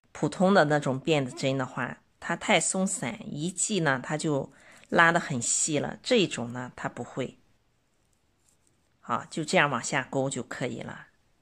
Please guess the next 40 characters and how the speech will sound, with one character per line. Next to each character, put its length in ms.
方 240
法 200
很 240
简 240
单， 300
但 180
是 340
如 140
果 180
要 200
是 320
不 120
指 240
点 280
的 80
话， 380
你 120
可 160
能 180
钩 220
不 80
出 240
这 200
样 200
的 80
来。 260
最 200
关 200
键 200
的 100
这 240
个 100
绳 240
儿， 200
这 160
一 80
步 240
的 140
时 180
候 320